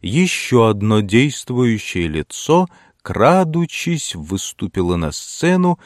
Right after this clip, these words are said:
и замешалось в толпу английских воинов, десятка два которых несли стражу перед шатром. Из опасения нарушить необычно задумчивое настроение своего повелителя, погружённого в работу,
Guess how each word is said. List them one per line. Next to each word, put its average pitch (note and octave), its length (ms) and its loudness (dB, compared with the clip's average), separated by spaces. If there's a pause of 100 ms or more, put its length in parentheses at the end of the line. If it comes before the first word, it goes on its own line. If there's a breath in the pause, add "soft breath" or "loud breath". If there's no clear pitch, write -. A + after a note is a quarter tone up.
(140 soft breath)
и D3+ 140 2
замешалось A#2+ 760 0
в - 100 -20
толпу F#2 400 2
английских F#2 760 -2
воинов, D#2 600 0 (220 soft breath)
десятка E2+ 500 -2
два F2 220 0
которых D#3 460 0
несли D#2 320 -4
стражу G2 440 0
перед F2+ 280 -4
шатром. D2 500 -6 (640 soft breath)
Из G#2 200 2
опасения F3+ 680 4
нарушить D#3+ 760 0
необычно B2 800 0
задумчивое A2 760 2
настроение F2 760 0
своего D#2 460 -2
повелителя, E3+ 720 -2 (340 soft breath)
погружённого D3+ 720 2
в C3+ 80 2
работу, C#3 480 2